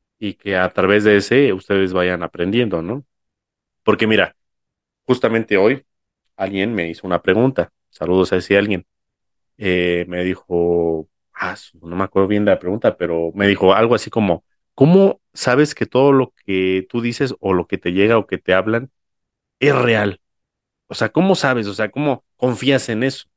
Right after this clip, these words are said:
Y es una pregunta muy profunda y muy buena, y me, y, y yo, ah, pues perfecto.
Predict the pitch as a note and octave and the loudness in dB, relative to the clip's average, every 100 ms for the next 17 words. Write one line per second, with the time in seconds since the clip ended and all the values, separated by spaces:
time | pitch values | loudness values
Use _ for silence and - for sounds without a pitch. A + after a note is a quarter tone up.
0 | _ _ _ _ A#2 A#2 G3+ E3 - A2 | _ _ _ _ -4 0 0 0 -2 0
1 | B2+ D3+ D3 B2 D3+ B2+ - D3 C#3 A2+ | 0 0 0 0 0 0 -2 -2 -4 -4
2 | A2+ C3 D3+ G2 F#2+ - - F#2+ G2 G#2 | -4 -4 -4 -6 -8 -10 -4 -4 0 2
3 | G#2+ D#2+ E2+ - _ E2 - _ _ D#2 | 2 0 -4 -6 _ -20 -20 _ _ -8
4 | - F2+ E2+ | -4 -6 -6